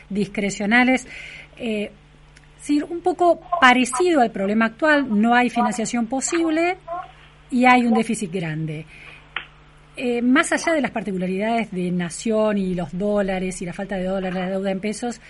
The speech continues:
para pensarlo desde una cabeza económica que lo piensa también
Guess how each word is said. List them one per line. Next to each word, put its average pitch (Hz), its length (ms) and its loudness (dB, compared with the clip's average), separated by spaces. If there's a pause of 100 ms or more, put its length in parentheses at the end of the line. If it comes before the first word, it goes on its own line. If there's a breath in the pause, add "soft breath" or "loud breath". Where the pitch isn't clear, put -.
(360 loud breath)
para 226 240 0
pensarlo 262 640 2
desde 208 260 -2
una 240 240 2
cabeza 233 380 -2
económica 247 500 0
que 202 140 -4
lo 180 100 -2
piensa 233 320 -2
también 220 520 0